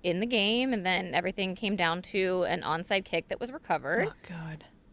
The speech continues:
Speaker 1: And, you know, sitting there, I'm thinking, "Holy crap, they have Justin Tucker on their team. This man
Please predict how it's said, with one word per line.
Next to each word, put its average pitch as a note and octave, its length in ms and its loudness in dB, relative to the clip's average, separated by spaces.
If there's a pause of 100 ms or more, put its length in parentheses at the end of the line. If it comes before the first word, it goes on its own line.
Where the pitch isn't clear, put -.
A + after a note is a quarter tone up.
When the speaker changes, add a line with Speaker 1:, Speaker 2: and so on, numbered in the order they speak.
(180)
Speaker 1:
And, A#3 400 6
you D#4 140 0
know, D4 100 4
sitting F#4 340 2
there, G#3 200 4
I'm G#3 220 4
thinking, G3+ 680 0 (480)
"Holy C#4+ 360 0
crap, C4+ 340 -2
they A#3+ 100 -2
have C#4+ 140 -2
Justin A#3+ 420 -2
Tucker - 560 -2 (680)
on A3 200 4
their G#3 160 4
team. G#3 640 0 (400)
This D4+ 320 2
man A3 500 4